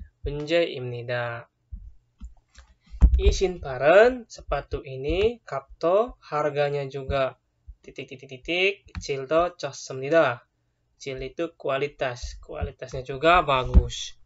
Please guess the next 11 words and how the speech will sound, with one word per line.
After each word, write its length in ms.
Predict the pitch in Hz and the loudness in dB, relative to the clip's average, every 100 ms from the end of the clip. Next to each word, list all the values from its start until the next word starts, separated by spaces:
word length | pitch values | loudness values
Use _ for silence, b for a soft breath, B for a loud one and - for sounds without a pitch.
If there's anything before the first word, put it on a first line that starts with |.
| _ - - - _ _ _ | _ -2 -2 -2 _ _ _
Kereso, 800 | - 170 151 120 139 151 135 117 | 0 4 4 4 2 4 2 0
sehingga, 720 | - 120 117 117 127 151 180 | -8 -10 -8 -4 0 0 -2
salam 400 | - 135 131 123 | -6 -6 -4 -6
dari 400 | 123 135 160 180 | -6 -2 -2 -4
Mani 400 | 131 123 143 151 | -6 -6 -6 -6
Samnida. 640 | 135 123 123 123 - - | -10 -12 -12 -14 -16 -18
Banyak 320 | 147 131 139 - | -16 -12 -10 -8
orang-orang 560 | 127 127 123 143 160 | -8 -6 -2 -2 -2
yang 280 | 143 156 175 170 | 0 0 -2 -6
sada, 480 | - 170 170 135 - - - | -8 -2 0 -2 -6 -16 -10
membeli. 480 | 175 170 135 120 120 | -8 -6 -6 -8 -12